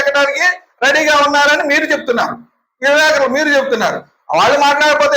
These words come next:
నన్ను అడుగుతారండి మీ క్వశ్చన్లు, కాబట్టి వాళ్ళని అడగండి.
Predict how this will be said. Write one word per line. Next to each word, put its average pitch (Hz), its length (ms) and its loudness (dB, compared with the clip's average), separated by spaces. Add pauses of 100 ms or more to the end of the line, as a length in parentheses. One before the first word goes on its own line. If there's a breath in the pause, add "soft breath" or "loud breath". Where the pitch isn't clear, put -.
నన్ను 269 180 0
అడుగుతారండి 277 500 0
మీ 247 140 -4
క్వశ్చన్లు, 240 340 -2 (380)
కాబట్టి 254 260 0
వాళ్ళని 226 240 2
అడగండి. 233 280 0